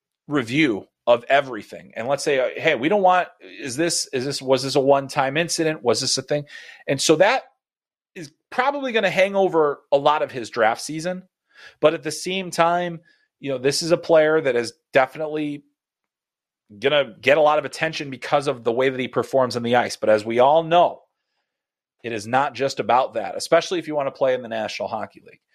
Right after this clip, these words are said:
And so we will, we will learn a lot more about him. Um, I do recommend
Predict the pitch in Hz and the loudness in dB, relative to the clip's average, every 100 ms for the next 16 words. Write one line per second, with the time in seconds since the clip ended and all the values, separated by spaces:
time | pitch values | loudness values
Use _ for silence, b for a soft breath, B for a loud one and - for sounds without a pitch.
0 | b b b 107 101 127 113 131 160 143 | b b b -8 0 2 4 2 4 2
1 | 127 131 143 131 143 151 143 139 127 123 | 0 -4 -4 2 4 4 4 2 0 2
2 | 139 127 110 117 131 - 135 131 127 117 | 2 2 2 2 2 0 -6 -6 -6 -4
3 | 110 104 107 104 139 139 127 123 120 123 | -2 0 -2 -4 0 2 2 0 0 0
4 | 120 | -2